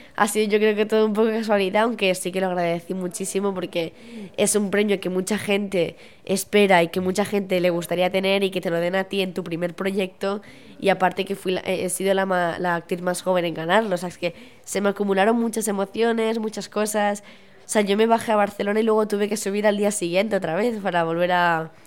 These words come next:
a por el premio. Em,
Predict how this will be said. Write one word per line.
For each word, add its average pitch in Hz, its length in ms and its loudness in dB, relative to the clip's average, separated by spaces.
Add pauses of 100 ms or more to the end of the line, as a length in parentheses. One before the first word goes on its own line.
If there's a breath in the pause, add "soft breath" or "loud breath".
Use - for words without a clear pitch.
(160 soft breath)
a 180 100 0
por 190 120 2
el 175 100 0
premio. 185 440 -2 (880 soft breath)
Em, 196 760 2